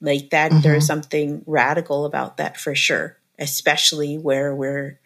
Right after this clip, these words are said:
Speaker 1: thinking of, and that's kind of where my anger bubbled over at somebody who was saying that basically you can just be diligent and, you know, consistent and do your,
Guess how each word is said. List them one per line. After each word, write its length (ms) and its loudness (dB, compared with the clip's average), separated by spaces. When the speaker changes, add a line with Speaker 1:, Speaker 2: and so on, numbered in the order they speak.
Speaker 1:
thinking 420 0
of, 60 2
and 200 6
that's 240 2
kind 280 2
of 80 0
where 160 6
my 180 4
anger 440 2
bubbled 400 2
over 320 4
at 160 -2
somebody 460 -2
who 200 0
was 340 0
saying 640 2
that 420 2
basically 580 2
you 200 -2
can 200 -2
just 280 0
be 160 -2
diligent 680 4
and, 380 -2
you 160 -4
know, 160 0
consistent 760 0
and 140 0
do 140 0
your, 560 0